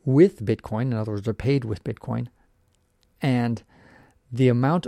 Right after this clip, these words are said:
of money, amount of Bitcoin that they're rewarded with has gone down in half every roughly four years. And this May of twenty twenty, roughly near the beginning of May, there will be another halving. So right now, I think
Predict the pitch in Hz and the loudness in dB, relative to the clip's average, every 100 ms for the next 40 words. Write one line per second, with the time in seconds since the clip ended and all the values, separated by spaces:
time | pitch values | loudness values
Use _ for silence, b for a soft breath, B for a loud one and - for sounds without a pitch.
0 | - 120 117 123 139 110 - 113 131 156 | -4 -4 0 0 0 -2 -4 0 2 2
1 | 113 135 - 117 101 110 101 104 127 151 | 2 2 2 -2 0 -2 0 4 8 8
2 | 101 104 - - 127 123 110 - - _ | 6 -2 -6 -8 -4 -4 -6 -14 -20 _
3 | 131 131 123 113 113 110 95 156 131 87 | -4 -2 -2 -2 -2 -4 -4 -2 -2 -4
4 | - - 120 113 113 113 - 113 - 110 | -14 -8 -6 -2 -2 -4 -4 -4 -4 -8
5 | - 117 98 101 107 - - B B B | -6 -6 -4 -6 -8 -14 -20 B B B
6 | B B - 127 117 117 - 120 143 196 | B B -4 -2 0 -2 -4 4 4 6
7 | 120 107 120 160 101 104 269 - 139 135 | 2 4 4 4 2 -6 -16 -6 -2 0
8 | 127 - 139 87 - _ 123 123 131 101 | -2 0 0 -2 -10 _ -4 0 -2 0
9 | 117 127 113 107 110 143 160 139 123 120 | 0 2 0 0 2 2 2 0 0 0
10 | 104 - _ B B B B B B B | -2 -10 _ B B B B B B B
11 | B - 117 113 120 120 135 135 120 113 | B 0 2 2 2 0 2 2 0 -2
12 | - - - _ _ - 127 110 123 - | -6 -12 -16 _ _ -4 -2 0 -2 -4
13 | 117 120 113 117 123 127 | -4 -4 -4 -6 -8 -10